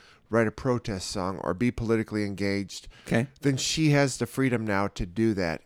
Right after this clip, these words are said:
Speaker 1: and she should do it. But if that's not what is compelling to her, not what she wants to put her energy, that's
Speaker 2: Nodding
Speaker 1: her,
Speaker 2: vocifer-,
Speaker 1: that's her
Speaker 2: yes,
Speaker 1: choice.
Speaker 2: nodding vigorously. Yes.
Speaker 1: Yeah, that's her choice.
Speaker 2: It is.
Speaker 1: That's her choice. But, but part of the thing that you're,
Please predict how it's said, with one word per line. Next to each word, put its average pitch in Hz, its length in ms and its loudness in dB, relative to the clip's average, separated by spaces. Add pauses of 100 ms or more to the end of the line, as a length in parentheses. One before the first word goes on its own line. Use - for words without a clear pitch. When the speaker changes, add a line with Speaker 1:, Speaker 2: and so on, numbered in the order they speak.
Speaker 1:
and 107 160 -4
she - 160 -6
should 107 240 -6
do 123 140 2
it. 113 100 0
But 110 140 0
if 104 100 -2
that's 135 300 0
not 143 220 -2
what 107 360 0
is 113 140 -4
compelling 120 540 0
to 107 120 -4
her, 110 400 2 (460)
not 127 200 4
what 117 160 2
she 143 200 0
wants 123 200 2
to 113 60 -4
put 123 220 2
her 117 160 4
energy, 120 480 2 (300)
that's 123 140 10
Speaker 2:
Nodding 139 160 12
Speaker 1:
her, 139 40 8
Speaker 2:
vocifer-, 139 440 8
Speaker 1:
that's 160 160 12
her 127 80 12
Speaker 2:
yes, 165 160 8
Speaker 1:
choice. 180 180 12
Speaker 2:
nodding 143 200 10
vigorously. 131 600 6
Yes. 185 480 6
Speaker 1:
Yeah, - 140 -20
that's 156 200 8
her 160 80 4
choice. 151 540 6
Speaker 2:
It 202 140 6
is. 262 400 6
Speaker 1:
That's 156 180 10
her 160 80 4
choice. 135 400 4
But, 131 460 6 (640)
but 135 340 6
part 156 260 8
of 123 200 4
the 110 320 6
thing 127 300 -2
that 104 180 -2
you're, 104 400 4